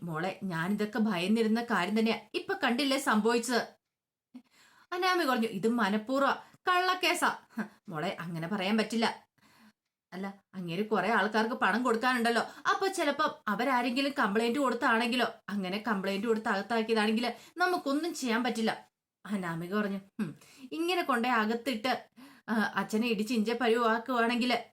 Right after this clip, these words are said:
കാര്യങ്ങളൊക്കെ സാധിക്കുമെന്നോർത്ത് അവള് വിചാരിക്കുന്നെ. ഒരു കാരണവശാലും ഇല്ല. ദേ, ആ അനന്തപുരിയിലെ അനന്തമൂർത്തിയെ കൊച്ചുമോനെ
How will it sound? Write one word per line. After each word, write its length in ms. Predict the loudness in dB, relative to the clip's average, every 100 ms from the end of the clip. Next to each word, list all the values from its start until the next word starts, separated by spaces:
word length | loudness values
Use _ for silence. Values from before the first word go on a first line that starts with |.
| _ -6
കാര്യങ്ങളൊക്കെ 540 | -2 0 0 0 -2 -2
സാധിക്കുമെന്നോർത്ത് 680 | 0 0 0 -2 -2 0
അവള് 200 | 0 2
വിചാരിക്കുന്നെ. 680 | 0 2 2 2 0 0 -4 -8
ഒരു 280 | -6 -6 -2
കാരണവശാലും 460 | -2 0 -2 0 2
ഇല്ല. 280 | 2 0 -4 -20 _ -12
ദേ, 140 | -12 -12 _ _
ആ 380 | -2 0 0 -4 _
അനന്തപുരിയിലെ 680 | -10 -6 -4 0 2 2 2 -2
അനന്തമൂർത്തിയെ 720 | -4 -2 0 0 0 0 0
കൊച്ചുമോനെ 760 | 0 -8 -4 -2 0 0